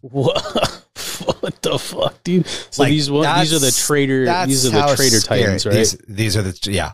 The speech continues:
Speaker 2: All of the Titans at this point, uh, there's a handful that aren't,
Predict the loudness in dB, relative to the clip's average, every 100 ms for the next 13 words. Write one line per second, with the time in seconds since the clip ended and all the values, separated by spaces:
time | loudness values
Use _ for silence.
0 | -4 0 2 0 -4 -4 -2 -2 -2 -2
1 | -2 0 0 0 0 0 0 -2 -8 -6
2 | -2 0 0 -2 -2 0 0 -2 -2 0
3 | 0 -2 -4 -2 -2 -2